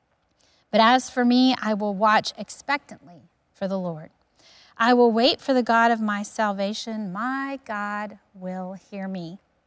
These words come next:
Now, the answer may be different than what we expected, but his answer is always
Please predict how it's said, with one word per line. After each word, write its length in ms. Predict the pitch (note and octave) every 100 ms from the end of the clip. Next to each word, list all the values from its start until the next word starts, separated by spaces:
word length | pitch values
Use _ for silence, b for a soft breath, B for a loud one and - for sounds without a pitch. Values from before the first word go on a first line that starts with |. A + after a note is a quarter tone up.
| _ _ _ b b b b b b b b b -
Now, 160 | B3 B3+
the 160 | B3+
answer 340 | B3+ C#4+ D#4+ D#4
may 180 | C#4
be 140 | B3+ A#3
different 500 | G#3 G#3+ - F#4+ G#4+ _ _ _ _ _ _ b b
than 160 | A#3+ B3
what 160 | B3+
we 160 | C4+ B3+
expected, 640 | A#3 - B3+ B3 B3+ A3+
but 100 | A3
his 180 | G#3+ G3+ -
answer 500 | B3+ C#4 - C4 B3
is 180 | A3+ G#3+ - _
always 720 | G#3+ G#3 G#3+ G3+ G3 G3 -